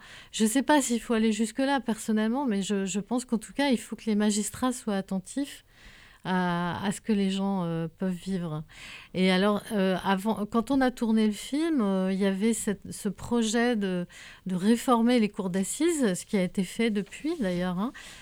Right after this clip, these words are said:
Euh, je sais pas si vous avez entendu parler de ça, mais, euh, ma-, aujourd'hui, euh,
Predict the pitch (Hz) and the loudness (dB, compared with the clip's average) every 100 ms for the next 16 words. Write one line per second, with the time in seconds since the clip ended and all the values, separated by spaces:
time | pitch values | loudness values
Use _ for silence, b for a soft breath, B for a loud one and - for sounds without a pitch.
0 | B - 185 175 175 175 180 - 185 208 | B -4 0 2 2 0 -2 -4 -4 -2
1 | 196 - 196 175 180 180 175 185 185 175 | -4 -4 -6 -4 -2 -2 -2 -4 -4 -4
2 | 175 180 - 226 277 240 202 214 202 175 | -4 -4 -4 -2 0 2 4 4 2 0
3 | 175 B B B 190 185 240 202 214 185 | -4 B B B -4 -2 0 2 2 0
4 | 185 220 277 285 196 180 180 180 | -2 0 0 2 2 2 0 0